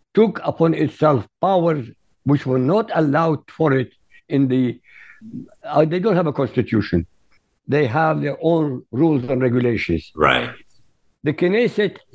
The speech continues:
Speaker 1: decides how the government should be run.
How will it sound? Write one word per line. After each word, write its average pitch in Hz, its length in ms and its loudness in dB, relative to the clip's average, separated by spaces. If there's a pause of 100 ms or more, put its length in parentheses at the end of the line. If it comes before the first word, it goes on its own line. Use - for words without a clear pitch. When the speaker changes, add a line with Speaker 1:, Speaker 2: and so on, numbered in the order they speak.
Speaker 1:
decides 175 880 -2 (120)
how 160 460 -2
the 127 300 0 (380)
government 147 420 2
should 113 220 0
be 120 80 0
run. 101 340 -2